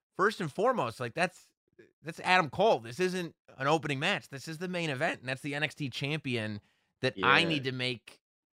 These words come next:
Speaker 1: his entrance a little bit more special."
Speaker 2: Which is crazy because this entrance is already very special. <laughs>
Speaker 1: Yeah.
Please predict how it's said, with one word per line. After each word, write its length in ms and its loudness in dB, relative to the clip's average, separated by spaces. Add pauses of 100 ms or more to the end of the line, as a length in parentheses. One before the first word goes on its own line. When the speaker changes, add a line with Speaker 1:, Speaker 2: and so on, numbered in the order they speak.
Speaker 1:
his 300 -6
entrance 480 0
a 60 -2
little 320 -2
bit 200 0
more 200 2
special." 540 -2 (680)
Speaker 2:
Which 140 0
is 100 -2
crazy 340 0
because 300 -2
this 220 -2
entrance 360 0
is 120 -4
already 500 2
very 380 -2
special. 440 -2
<laughs> 40 0
Speaker 1:
Yeah. 500 8